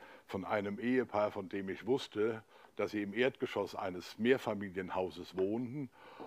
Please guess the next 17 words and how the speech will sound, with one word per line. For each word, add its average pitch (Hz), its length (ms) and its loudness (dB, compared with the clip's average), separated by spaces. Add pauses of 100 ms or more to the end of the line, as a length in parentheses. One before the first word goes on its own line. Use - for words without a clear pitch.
Und 95 160 -8
das 95 180 0
waren 104 240 4
fromme 127 320 4
Leute 117 580 4
und 107 200 -6
über 107 240 2
dieser 107 260 2
Geburtsanzeige 110 840 0
stand 104 320 -4
drüber, 117 320 0
„Wir 107 100 4
danken 110 460 2
dem 101 160 2
Herrn 107 240 2
über 98 320 0
uns.“ 69 520 -8